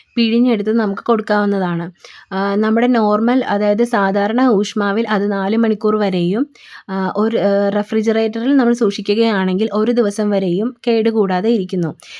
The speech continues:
എന്നാൽ കുഞ്ഞിന് കൊടുക്കുന്നതിന് മുൻപായിട്ട് റെഫ്രിജറേറ്ററിൽ വെച്ച പാൽ,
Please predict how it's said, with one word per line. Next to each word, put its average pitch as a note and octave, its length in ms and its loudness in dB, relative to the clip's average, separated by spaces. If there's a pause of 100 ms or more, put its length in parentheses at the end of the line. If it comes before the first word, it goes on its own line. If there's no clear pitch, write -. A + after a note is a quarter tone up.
(140)
എന്നാൽ A3 300 2
കുഞ്ഞിന് A#3+ 400 4
കൊടുക്കുന്നതിന് A3 580 2
മുൻപായിട്ട് G#3 760 0 (300)
റെഫ്രിജറേറ്ററിൽ A3 720 -2
വെച്ച A3 220 0
പാൽ, G3+ 360 0